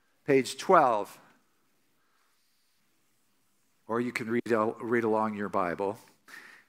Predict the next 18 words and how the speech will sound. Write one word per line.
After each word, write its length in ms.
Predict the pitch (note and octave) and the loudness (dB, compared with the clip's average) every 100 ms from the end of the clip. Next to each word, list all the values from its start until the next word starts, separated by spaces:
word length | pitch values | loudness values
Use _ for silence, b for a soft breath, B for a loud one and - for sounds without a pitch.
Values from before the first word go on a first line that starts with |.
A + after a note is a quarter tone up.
| B _ _ | B _ _
But 80 | C3+ | 2
again, 320 | C#3 C3 A#2 | 4 4 2
Revelation 560 | A#2 D3 E3+ C#3+ C3 B2+ | 2 2 4 2 0 -6
chapter 460 | A2+ C#3 C#3 D#3+ C3+ | -2 0 0 0 2
eight, 320 | A#2 A2+ - | 2 0 -6
beginning 520 | G#2 A2 A2+ A2+ A2 | -6 -2 -2 -4 -8
in 160 | A2+ F#2+ | -12 -14
verse 400 | - G2 F#2+ - - | -6 -6 -6 -12 -14
one. 400 | E2 D#2+ C#2+ C#2+ - | -12 -12 -14 -18 -12
Let's 240 | F2+ - | -12 -12
read. 260 | D2 D2 - _ _ _ _ _ _ _ _ _ _ _ _ _ _ _ _ _ _ _ _ _ _ _ _ _ _ _ _ _ _ _ - b b b b b b - | -14 -14 -18 _ _ _ _ _ _ _ _ _ _ _ _ _ _ _ _ _ _ _ _ _ _ _ _ _ _ _ _ _ _ _ -20 b b b b b b -4
When 160 | C#3+ | 0
the 100 | C3+ | 2
Lamb 480 | C3 D#3+ G3+ A3 G#3+ E3+ | 6 6 6 2 2 -2
opened 400 | D3+ D#3 D3 C#3+ | 0 2 2 -2
the 100 | A#2+ | -8
seventh 680 | A2 - C#3 C3 D3+ - - | -6 0 0 0 -10 -18 -16
seal, 640 | - - A#2+ G2 D#2+ C#2 | -12 -8 -4 -2 -4 -8